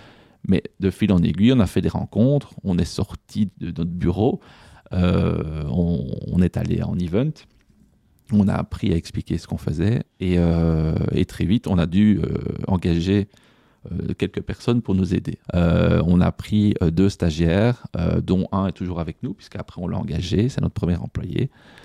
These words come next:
Euh, et puis chaque année, on a repris des stagiaires. Aujourd'hui, sur, sur les, les dix-sept personnes, euh, pour l'instant, dans les dix-sept, il y a un stagiaire, il y a seize employés. Et dans les seize,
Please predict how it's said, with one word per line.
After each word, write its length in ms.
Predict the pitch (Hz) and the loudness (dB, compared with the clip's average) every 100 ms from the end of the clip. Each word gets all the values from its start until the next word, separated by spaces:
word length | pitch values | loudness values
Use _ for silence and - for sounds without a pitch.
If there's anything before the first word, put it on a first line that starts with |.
| - - - | -20 -20 -4
Euh, 420 | 90 85 82 80 78 | 0 2 2 2 0
et 80 | |
puis 160 | 95 120 | 0 -2
chaque 260 | - 67 107 | -2 -2 2
année, 300 | 98 85 92 | 4 4 6
on 160 | 113 | 4
a 60 | 95 | 4
repris 320 | 87 - 92 | 0 -2 0
des 80 | 87 | 0
stagiaires. 600 | - 80 80 90 127 85 | -2 -4 0 0 0 0
Aujourd'hui, 460 | 82 87 87 110 | 0 0 2 0
sur, 280 | 110 - - | 0 -4 -8
sur 100 | - | -4
les, 360 | 98 87 82 82 | 0 0 0 0
les 140 | 85 | -2
dix-sept 400 | 87 101 - 90 | -2 -4 -4 -6
personnes, 480 | - - - 98 92 | -6 -8 -2 2 2
euh, 340 | 85 85 - - - - - | 2 2 0 -2 -4 -6 -6
pour 100 | 87 | -6
l'instant, 320 | 82 - 90 | -6 -8 -10
dans 160 | 82 85 | -4 -4
les 100 | 87 | -4
dix-sept, 480 | 85 - 87 _ _ - | -6 -4 -6 _ _ -6
il 80 | 95 | -2
y 60 | |
a 80 | 101 | 0
un 140 | 95 90 | 0 -2
stagiaire, 600 | - 85 87 95 139 131 | -4 -10 -6 -4 -4 -8
il 80 | - | -14
y 20 | |
a 40 | - | -12
seize 280 | - 92 - | -8 -4 -4
employés. 460 | - - 139 139 - _ _ - | -6 -4 -2 -2 -6 _ _ -2
Et 80 | 98 | 2
dans 120 | 95 | 4
les 120 | 90 | 2
seize, 520 | - 92 95 113 101 | 0 0 2 2 0